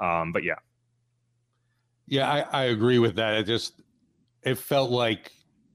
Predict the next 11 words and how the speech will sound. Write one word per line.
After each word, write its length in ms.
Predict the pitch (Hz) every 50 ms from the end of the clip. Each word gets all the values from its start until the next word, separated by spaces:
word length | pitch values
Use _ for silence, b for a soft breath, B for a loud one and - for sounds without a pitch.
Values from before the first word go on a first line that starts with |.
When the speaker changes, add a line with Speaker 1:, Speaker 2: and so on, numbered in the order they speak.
| -
Speaker 2:
at 160 | - 123 120 123
least 220 | 147 151 - -
at 120 | 127 110
some 260 | - - 151 147 151 135
point 200 | - 127 120 110
in 60 | 107
the 80 | 107
fourth 260 | - - 120 113 104 -
quarter, 280 | - 120 113 104 107
even, 320 | 101 104 104 98 104 101 101
that 300 | 101 101 98 95 - -